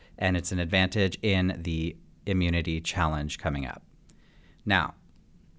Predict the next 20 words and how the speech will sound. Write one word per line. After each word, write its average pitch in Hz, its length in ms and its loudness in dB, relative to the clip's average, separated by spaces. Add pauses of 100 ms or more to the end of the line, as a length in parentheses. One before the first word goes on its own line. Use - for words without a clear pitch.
(200)
we 143 120 4
can 151 120 6
talk 104 220 4
about 95 260 2
this 104 200 2
advantage. 104 560 0
Let's, 123 420 2
let's 127 200 4
say - 360 6
what 90 160 4
it 85 100 4
is. 80 240 2
So - 140 2
we 90 100 0
get 101 200 2
to - 100 -6
the 113 100 4
immunity 90 380 4
challenge, 85 440 0
and 82 100 -4